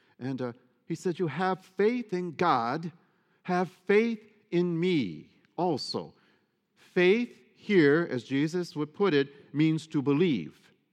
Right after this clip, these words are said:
And to believe means to have conviction. And when you have convictions, you will believe that what Jesus said he will do. And what he said his Father said he would do, you would do. So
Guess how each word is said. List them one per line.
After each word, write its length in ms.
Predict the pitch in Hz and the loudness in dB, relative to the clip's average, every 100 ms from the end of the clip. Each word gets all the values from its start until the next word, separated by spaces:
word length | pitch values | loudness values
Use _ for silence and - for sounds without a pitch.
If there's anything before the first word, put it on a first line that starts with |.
| - | -6
And 220 | 131 143 | -4 -2
to 100 | 160 | -2
believe 480 | 135 151 233 220 165 | -2 0 0 -2 -2
means 400 | 147 147 151 - - | 0 0 -2 -10 -12
to 80 | 147 | -8
have 400 | 120 180 185 - | -2 0 0 -2
conviction. 800 | 185 156 113 170 - - 92 78 - _ - | -2 -2 0 0 -2 -8 -6 -8 -18 _ -6
And 100 | 147 | -2
when 100 | 151 | 0
you 120 | 156 147 | -2 -4
have 360 | 180 196 196 - _ | -2 -2 -4 -8 _
convictions, 680 | - 170 170 220 - 147 131 | -4 0 0 0 -2 -2 -2
you 120 | 147 165 | 0 2
will 140 | 156 | 2
believe 460 | 143 147 214 202 160 | 0 0 0 0 0
that 180 | 147 | -2
what 140 | 131 127 | 0 -2
Jesus 420 | 131 208 180 160 | -2 -4 -4 -6
said 380 | - 160 156 156 _ | -4 -2 -2 -4 _
he 280 | - 185 180 | -4 -2 -2
will 320 | 147 160 160 | 0 0 0
do. 400 | 127 170 127 80 - _ _ - | 2 2 2 -2 -12 _ _ -6
And 140 | 135 | -4
what 100 | 156 | -2
he 100 | 151 | -4
said 260 | - 175 160 | -4 -2 0
his 160 | 139 | -2
Father 560 | - 190 208 226 220 226 - _ _ _ - | -4 -2 0 2 0 0 -10 _ _ _ -6
said 340 | 196 196 185 - | -2 -2 -4 -8
he 120 | 196 | -4
would 200 | 185 185 | 0 0
do, 360 | 147 170 170 175 - _ _ | 2 2 2 -2 -10 _ _
you 140 | 156 156 | -2 0
would 160 | 160 | 0
do. 220 | 170 147 120 | 0 0 0
So 340 | - 123 | -2 -2